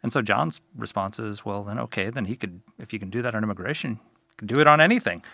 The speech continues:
You could do it on taxes. You can do it, uh, you know, he can just, president just gonna have a tax cut.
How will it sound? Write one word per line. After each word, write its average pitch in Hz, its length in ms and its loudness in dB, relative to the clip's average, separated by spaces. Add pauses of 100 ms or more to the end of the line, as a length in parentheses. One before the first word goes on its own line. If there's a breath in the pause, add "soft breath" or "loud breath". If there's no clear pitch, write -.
(160 soft breath)
You - 80 -20
could 104 100 -4
do 117 140 4
it 113 80 8
on 110 140 6
taxes. 151 560 4
You - 20 -10
can 113 140 -4
do 113 160 -4
it, 113 100 -2
uh, 123 60 -2
you 123 100 -4
know, 107 120 0
he 123 100 -4
can 127 140 -2
just, 101 200 -10
president 110 280 -4
just 120 120 -12
gonna 117 140 -2
have 127 80 0
a 131 60 -2
tax - 280 2
cut. - 220 -2